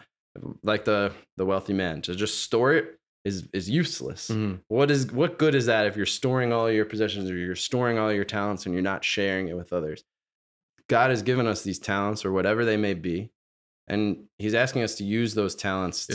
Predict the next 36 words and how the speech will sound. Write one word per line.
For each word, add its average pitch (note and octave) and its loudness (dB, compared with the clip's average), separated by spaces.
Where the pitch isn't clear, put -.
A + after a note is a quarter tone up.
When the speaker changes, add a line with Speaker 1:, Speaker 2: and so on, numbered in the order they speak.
Speaker 2:
Yes. E2+ 0
Speaker 1:
help A2 -2
Speaker 2:
You, G#2 0
Speaker 1:
serve G#2+ 4
Speaker 2:
you - -8
Speaker 1:
others A2+ 0
Speaker 2:
use B2+ 2
your A2 2
Speaker 1:
around A2+ 2
Speaker 2:
gifts A#2 0
Speaker 1:
us. - -6
Speaker 2:
to A#2 0
bless G2+ -4
others. - -10
Speaker 1:
Yeah. D3 -4
Speaker 2:
That's G2+ -12
one. F#2+ -10
Speaker 1:
That's A2 0
a, A2+ 2
that's G#2+ -2
exactly. B2+ 2
So, A2 0
like, A2 2
he's A#2 -4
talking C#3+ 2
about A2+ 0
possessions, A2+ 0
but F#2 2
I F#2 4
also A#2+ 2
feel G#2 0
like G2 0
it F#2 -6
can G2 0
be G2 2
just F2+ -4